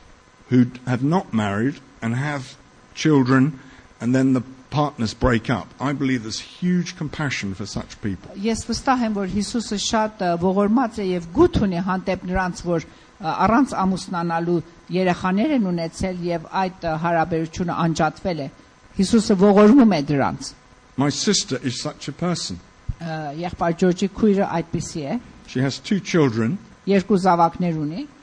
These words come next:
Speaker 1: and she never married.
Speaker 2: բայց երբեք չի ամուսնացել։
Speaker 1: And I believe God, Jesus wants her to come into the kingdom as much as anybody else.
Speaker 2: Բայց ես վստահ եմ դրանով հանդերձ, ը,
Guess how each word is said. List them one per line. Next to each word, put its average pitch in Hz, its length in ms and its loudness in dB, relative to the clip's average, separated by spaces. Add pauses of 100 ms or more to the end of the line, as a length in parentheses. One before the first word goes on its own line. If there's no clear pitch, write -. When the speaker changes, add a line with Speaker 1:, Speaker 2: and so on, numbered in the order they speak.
Speaker 1:
and 104 120 -6
she - 120 -4
never 143 280 0
married. 139 400 -2 (100)
Speaker 2:
բայց 185 280 -2
երբեք 202 380 2
չի - 200 0
ամուսնացել։ 139 640 -8 (1120)
Speaker 1:
And 117 120 -2
I 127 80 -2
believe 123 440 2
God, 139 360 -2 (460)
Jesus 117 500 2
wants 135 300 -6
her 156 160 -2
to - 120 -8
come 131 200 -4
into 113 200 -4
the 113 100 -10
kingdom 123 420 -2
as 117 100 -6
much - 260 -6
as 113 120 -6
anybody 127 420 -2
else. - 400 -6
Speaker 2:
Բայց 208 240 -8
ես 208 140 -6 (100)
վստահ 208 400 -2
եմ 208 140 -4
դրանով 202 480 -2
հանդերձ, 202 460 -2 (360)
ը, 180 120 -2